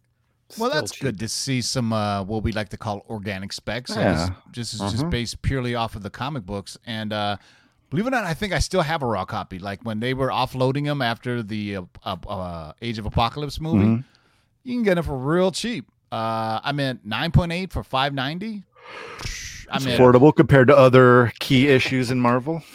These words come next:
Speaker 1: Well,
Speaker 2: Absolutely,
Speaker 1: I think
Speaker 2: the
Speaker 1: eventu-,
Speaker 2: villain side.
Speaker 1: eventually, if Fe-, Feige does do any type of Apocalypse, um, you know, like, a real true adaptation of Age of Apocalypse, not the version we got on Fox.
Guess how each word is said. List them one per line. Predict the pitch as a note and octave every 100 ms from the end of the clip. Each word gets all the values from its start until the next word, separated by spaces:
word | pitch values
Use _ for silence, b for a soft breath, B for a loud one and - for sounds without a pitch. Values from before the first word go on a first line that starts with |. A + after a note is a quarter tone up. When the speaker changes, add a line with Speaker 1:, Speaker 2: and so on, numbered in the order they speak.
| B B B B
Speaker 1:
Well, | C#3 C#3+
Speaker 2:
Absolutely, | D3 F#2+ -
Speaker 1:
I | E2+ D#2+
think |
Speaker 2:
the | E2
Speaker 1:
eventu-, | F#2
Speaker 2:
villain | F2+ E2+
side. | F2
Speaker 1:
eventually, | F2 D#3+ - C#3+ C3 B2 A#2
if | - A#2 A2+ G#2 - _
Fe-, | - - C3 A#2+ A2+
Feige | C3 B2 A#2
does | A2+ A2+ F#2
do | G#2 G2 F#2 F2+ -
any | A#2 A2+
type | - G2+ F#2
of | E2+
Apocalypse, | E2 G2+ F#2+ E2 E2 D#2 -
um, | D#2+ D#2+ D2 C2 C2
you | F2+
know, | D2
like, | D#2+ D2 G2
a |
real | G#2 G#2 C#3+ D#3 C#3
true | - D3 C#3
adaptation | A#2 A2+ - A#2+ - A2
of | F#2+
Age | G#2 G2+
of |
Apocalypse, | F#2+ G2 G#2 - A#2+ -
not | G#2 G#2 -
the | G2+ F#2 E2+ D#2 B1+ -
version | G#2+ G2+ G2+
we | F#2+
got | G2 F2
on | E2+
Fox. | - G#2 A2+ -